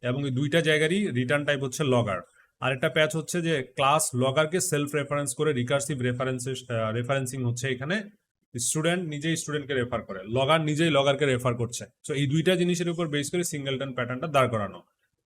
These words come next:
এখন আপনি বলতে পারেন, "ভাই, সিঙ্গেলটন প্যাটার্ন করে আমার কি লাভটা হইলো?" লাভটা হইলো যে আপনার ক্রিয়েশন যে লজিক আছে, কোনো একটা অবজেক্ট ক্রিয়েট করা, এটা একটা কস্টলি প্রসেস।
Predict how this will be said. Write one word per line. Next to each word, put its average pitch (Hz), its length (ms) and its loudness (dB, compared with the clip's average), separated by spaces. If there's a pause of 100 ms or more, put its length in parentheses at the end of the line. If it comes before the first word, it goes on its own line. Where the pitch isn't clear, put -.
এখন 131 220 -2
আপনি 160 200 0
বলতে 160 220 -2
পারেন, 165 160 -2
"ভাই, 160 100 -2
সিঙ্গেলটন 156 460 -4
প্যাটার্ন 151 220 -8
করে 151 120 0
আমার 151 160 -2
কি 190 140 -4
লাভটা 123 420 0
হইলো?" 107 260 -2 (120)
লাভটা 135 380 0
হইলো 156 280 0
যে 120 120 0
আপনার 123 240 -4
ক্রিয়েশন 160 540 0
যে 160 80 0
লজিক 131 380 0
আছে, 135 320 -6 (420)
কোনো 135 160 -4
একটা 139 160 0
অবজেক্ট 127 320 -2
ক্রিয়েট 117 220 -4
করা, 151 180 -8
এটা 190 100 -4
একটা 190 200 -6
কস্টলি 175 340 2
প্রসেস। - 480 -6